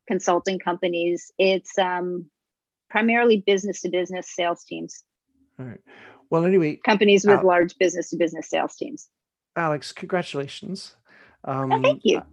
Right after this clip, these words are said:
Speaker 2: h-, how can, uh, you know, for, for people like to, uh, get,
Speaker 1: Mm-hmm.
Speaker 2: get your book or, and, uh, figure out more about Shuffler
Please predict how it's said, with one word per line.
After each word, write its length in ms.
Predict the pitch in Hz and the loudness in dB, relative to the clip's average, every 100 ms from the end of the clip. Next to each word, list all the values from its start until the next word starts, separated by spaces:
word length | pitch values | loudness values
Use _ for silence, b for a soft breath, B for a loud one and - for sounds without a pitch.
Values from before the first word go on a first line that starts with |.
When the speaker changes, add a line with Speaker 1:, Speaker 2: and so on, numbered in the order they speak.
| _ - | _ -8
Speaker 2:
h-, 180 | 156 - | -6 -6
how 200 | 156 202 | -2 -2
can, 580 | 202 190 180 165 151 - _ | -2 -2 -2 -2 -4 -8 _
uh, 120 | 156 | -6
you 340 | 139 143 147 135 | -4 -8 -8 -8
know, 160 | 131 | -8
for, 340 | 123 - 139 123 - | -10 -8 -8 -8 -14
for 160 | - | -20
people 300 | - 147 143 | -8 -4 0
like 220 | 131 135 131 | 2 2 0
to, 380 | 135 123 120 - | -4 -4 -6 -10
uh, 340 | - 131 123 120 123 | -10 -8 -8 -8 -6
get, 200 | 143 - | -4 2
Speaker 1:
Mm-hmm. 200 | 214 269 | 4 4
Speaker 2:
get 200 | 151 180 | 2 -4
your 100 | 127 | -4
book 380 | 143 165 - - b b b b _ | -2 -4 -6 -20 b b b b _
or, 580 | - 139 131 127 120 - _ | -10 -6 -6 -6 -8 -12 _
and, 460 | 143 127 123 131 147 _ _ | -12 -10 -10 -14 -16 _ _
uh, 380 | 135 127 127 120 | -10 -8 -8 -10
figure 320 | - 151 135 | -8 -6 -2
out 180 | 131 127 | -4 -4
more 220 | 135 131 | -6 -6
about 260 | 123 123 - | -6 -8 -8
Shuffler 460 | - 107 - 135 | -12 -14 -16 -18